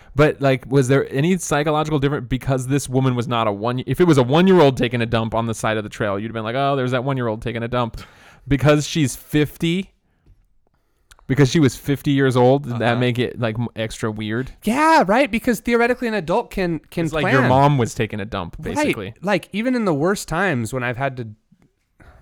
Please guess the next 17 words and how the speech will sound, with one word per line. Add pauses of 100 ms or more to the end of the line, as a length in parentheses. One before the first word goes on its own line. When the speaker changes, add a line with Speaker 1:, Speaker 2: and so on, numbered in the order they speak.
(680)
Speaker 2:
even
in
the
worst
times
when
I've
had
to,
um, (340)
to,
to
go
or
whatever,
like,
I've,